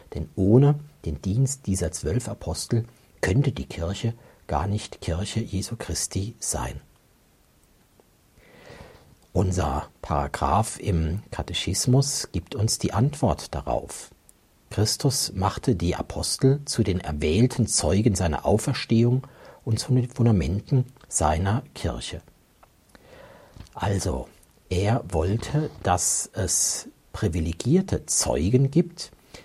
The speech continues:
die er gewürdigt hat, einer Erscheinung nach seiner Auferstehung. Er wollte, dass sie mit Leib und Leben dafür einstehen, Christus ist auferstanden, er ist der Herr,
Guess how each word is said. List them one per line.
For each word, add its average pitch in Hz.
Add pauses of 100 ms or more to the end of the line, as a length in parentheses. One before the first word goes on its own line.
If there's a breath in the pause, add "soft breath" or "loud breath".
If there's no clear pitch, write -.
(180 loud breath)
die 127
er 117
gewürdigt 104
hat, -
einer 80
Erscheinung 127 (480 loud breath)
nach 92
seiner 87
Auferstehung. 110 (680 loud breath)
Er 107
wollte, 107 (120)
dass -
sie 120 (560 soft breath)
mit 85
Leib 87
und 123
Leben 110
dafür -
einstehen, 117 (220)
Christus -
ist -
auferstanden, 110
er -
ist -
der -
Herr, 113